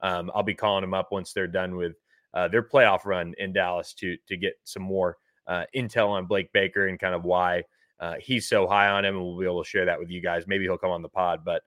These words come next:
um, yeah, Damone has a lot to be thankful for in terms of where he is because of Blake Baker. So L S U could use that with its current linebacker group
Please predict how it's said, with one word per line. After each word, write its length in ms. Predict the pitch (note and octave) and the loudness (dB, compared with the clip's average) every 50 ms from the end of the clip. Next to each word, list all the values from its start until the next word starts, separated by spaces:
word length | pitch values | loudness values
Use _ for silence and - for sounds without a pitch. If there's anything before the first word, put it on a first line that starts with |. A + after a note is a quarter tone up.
| _ _ _ _ _ _ - | _ _ _ _ _ _ -4
um, 240 | F#2+ F#2 F2 F2 G2 | -2 -2 -2 0 0
yeah, 180 | G#2 F#2+ F2 | 2 2 2
Damone 480 | E2+ E2+ G2+ G#2+ A#2 B2+ C3 B2+ B2 A2 | 0 -2 0 2 4 4 6 6 4 4
has 160 | A2 A2+ F#2+ | 4 4 2
a 60 | G2+ | 2
lot 400 | F#2+ G2 G#2 G2+ G#2 G#2 G2+ F#2+ - _ _ | 0 2 4 4 6 4 2 0 -2 _ _
to 80 | _ G#2 | _ -8
be 100 | F#2 F#2+ | -8 0
thankful 340 | - G#2+ G#2 G2 - F#2+ E2+ _ | 2 2 2 2 -2 -10 -8 _
for 240 | G2+ G2 F#2+ F#2 | 0 2 2 0
in 100 | F2+ F2+ | 0 -4
terms 240 | - G2+ G2 G2 F2+ | -4 -6 -6 -4 -6
of 80 | F2+ D#2+ E2+ F#2 - | -8 -8 -8 -12 -8
where 220 | _ A2 A2 A2 G2 | _ 0 2 2 2
he 220 | F#2 A2 A2+ A2 | 0 -2 0 0
is 180 | G2+ F#2+ F2 - | 0 0 -2 -4
because 380 | _ F2+ E2+ - A2 G#2+ F#2+ | _ -16 -6 -2 -2 -2 -2
of 100 | F#2+ E2+ | -4 -4
Blake 240 | E2 G2 F#2+ F2+ - | -2 -2 -2 -2 -4
Baker. 300 | - F#2 F2+ - - F2 | -4 -4 -4 -4 -6 -8
So 340 | - - F#2 F2 E2+ E2 - _ _ _ _ _ _ _ - | -6 -4 -2 -2 -2 -2 -4 _ _ _ _ _ _ _ 0
L 120 | G2+ G#2 | 0 0
S 140 | F#2+ - - | 0 -2 -4
U 100 | G#2 F#2 - | -10 -10 -8
could 160 | - G2+ F2+ E2 | -10 -10 -8 -6
use 280 | F2 F#2+ F#2 F2 D#2+ | -6 -6 -6 -6 -2
that 300 | F2 F2+ F2+ F2 D#2+ - | 0 2 2 2 0 0
with 140 | F2+ F2 E2 | -4 -6 -6
its 160 | E2 D#2+ - | -6 -8 -8
current 280 | _ - A#2+ A2 G2+ - | _ -2 0 0 0 -2
linebacker 480 | F#2+ F2+ F2+ F2 E2+ D#2+ - E2+ D#2+ | -2 -2 0 0 0 -2 -2 -6 -12
group 380 | D2+ - G#2 A2+ A#2 G#2+ F#2 - | -4 0 2 4 4 4 4 0